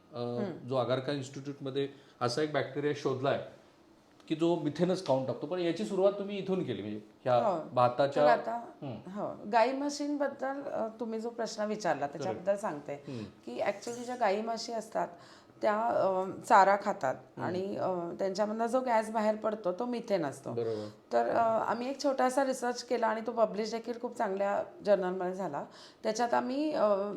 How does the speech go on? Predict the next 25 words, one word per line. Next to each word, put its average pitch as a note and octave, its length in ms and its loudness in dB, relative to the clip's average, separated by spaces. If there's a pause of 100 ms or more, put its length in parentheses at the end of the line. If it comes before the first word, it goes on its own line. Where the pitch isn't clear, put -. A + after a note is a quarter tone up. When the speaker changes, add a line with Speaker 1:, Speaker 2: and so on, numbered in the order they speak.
Speaker 2:
वेगवेगळ्या A3+ 440 0
जातींच्या, A#3 600 2
अजून G#3+ 340 0
तो A#3+ 80 0
रिसर्च A#3+ 320 -2
पुढे B3+ 340 0
न्यायचा G#3+ 340 -2
आहे, - 240 -4
Speaker 1:
हम्म. B2 100 -6 (220)
Speaker 2:
वेगवेगळ्या A#3 440 2
जातींच्या, A#3 640 0 (340)
अ, E3+ 400 -2 (160)
ज्या G#3 100 2
गाई G3+ 280 4
म्हशी G#3 320 -2
आहेत, D#3 140 2
Speaker 1:
जशी, D#3 280 4
जर्सी C#3 60 -8
Speaker 2:
त्यांच्या A3 320 8
Speaker 1:
आहे. C#4+ 80 8
Speaker 2:
शेणामधून A#3+ 680 8
आम्ही, A#3+ 360 -4 (440)
अ, F3 200 0
बघितलं. F#3+ 500 0
Speaker 1:
हम्म. C3+ 380 -8